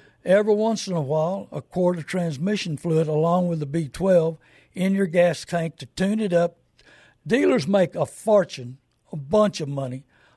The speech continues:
on dirty injectors. And when all you need to do is keep 'em clean. I've got a Dodge Diesel that's got a million three hundred thousand miles on it, and, uh, it's got the original injectors in it. Why? Because every fifteen hundred miles,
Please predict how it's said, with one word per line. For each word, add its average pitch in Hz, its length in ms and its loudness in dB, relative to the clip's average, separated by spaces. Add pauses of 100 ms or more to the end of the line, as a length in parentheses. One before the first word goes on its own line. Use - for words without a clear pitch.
(100)
on 156 440 -4
dirty 202 520 2
injectors. 156 920 -6 (720)
And 156 180 -2
when 170 160 0
all 185 240 4
you 190 140 -2
need 185 240 -2
to 156 40 -8
do 175 200 0
is 156 100 -4
keep 160 240 -6
'em 156 80 -8
clean. 175 180 -4 (240)
I've 269 140 -4
got 233 160 4
a 180 40 -6
Dodge 170 460 2
Diesel 190 340 -4
that's 127 100 -8
got 151 200 0
a 135 40 -2
million 202 440 -2
three 196 240 -4
hundred 180 300 -4
thousand 160 360 -4
miles 156 400 -2
on 123 160 -8
it, 139 100 -14 (640)
and, 170 540 0
uh, 135 280 -4 (920)
it's 185 260 -2
got 190 260 0
the 151 100 -2
original 170 640 -4
injectors 139 680 -6
in 117 160 -10
it. - 160 -20
Why? 202 320 2
Because 175 420 0
every 170 200 -2
fifteen 170 460 -4
hundred 143 340 -4
miles, 170 500 -6